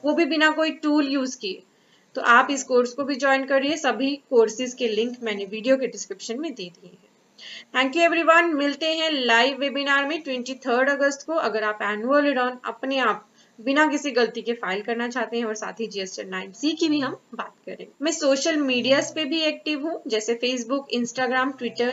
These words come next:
and Telegram। Link video के description में है, आप ज्वाइन कर सकते हैं। हम कोशिश करते हैं वहाँ भी आपके साथ update share करने की। Thank you everyone, बाय बाय।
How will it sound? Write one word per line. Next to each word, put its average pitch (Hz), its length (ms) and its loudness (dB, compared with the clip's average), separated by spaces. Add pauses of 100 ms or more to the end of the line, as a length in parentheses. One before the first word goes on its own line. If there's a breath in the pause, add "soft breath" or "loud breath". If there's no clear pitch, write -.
and 302 240 -2
Telegram। 208 420 -4 (420 loud breath)
Link 320 280 0
video 349 280 2
के 339 100 -2
description 302 500 -4
में 311 140 -2
है, 339 280 -4
आप 233 220 -2
ज्वाइन 226 260 2
कर 285 140 0
सकते 285 320 -6
हैं। 302 120 -2
हम 294 140 -2
कोशिश 233 340 0
करते 262 300 0
हैं 294 320 -4
वहाँ 233 260 0
भी 277 140 2
आपके 214 280 -2
साथ 320 280 -8
update 180 400 -4
share 180 300 -8
करने 180 260 -10
की। - 180 -20 (420 loud breath)
Thank 302 200 6
you 370 100 6
everyone, 330 500 6
बाय 285 220 8
बाय। 311 340 10